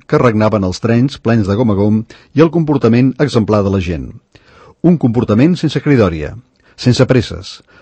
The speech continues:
sense corredisses i, ni empentes per entrar als vagons i agafar seient. Per això comparteixo plenament les paraules del president Mas, pronunciades l'endemà mateix de la manifestació, dient que hem ofert al món la imatge de la millor Catalunya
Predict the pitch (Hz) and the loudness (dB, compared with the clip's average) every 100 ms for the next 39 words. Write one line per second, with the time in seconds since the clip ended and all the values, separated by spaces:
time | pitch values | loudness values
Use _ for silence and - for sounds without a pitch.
0 | _ - 131 131 123 113 135 185 - 143 | _ -4 -2 -2 0 0 0 -2 -2 0
1 | 113 - 123 104 95 156 139 180 - 113 | 0 0 0 0 2 0 0 -4 -2 -2
2 | 101 113 101 98 131 202 190 220 117 110 | 0 0 0 0 2 0 -4 -4 -2 0
3 | 127 - - 73 64 - - _ _ _ | -2 -2 -4 -6 -10 -16 -20 _ _ _
4 | - - - - 120 165 196 156 - 139 | -20 -20 -20 -4 0 0 0 -2 0 -2
5 | 135 143 147 131 127 120 113 107 117 107 | 0 0 2 2 0 -2 0 0 2 0
6 | 110 92 104 113 120 117 151 - - 110 | -2 -2 0 2 4 2 0 -6 -4 0
7 | 104 95 113 110 104 123 113 101 107 104 | 0 0 2 2 0 -2 0 0 0 0
8 | 104 123 95 92 92 95 107 104 117 110 | 2 0 0 -2 -2 -4 -4 -2 2 2
9 | 107 _ - 117 131 135 139 123 123 - | 0 _ -10 -2 2 2 2 2 0 0
10 | _ 147 151 139 131 - 117 90 95 98 | _ -2 -2 -2 -4 -2 -2 -2 -2 2
11 | 120 151 170 - _ - 131 151 131 117 | 2 2 -2 -12 _ 0 2 4 2 2
12 | 120 131 113 107 107 131 127 98 98 110 | 0 0 0 0 2 0 0 -2 0 2
13 | 117 | 2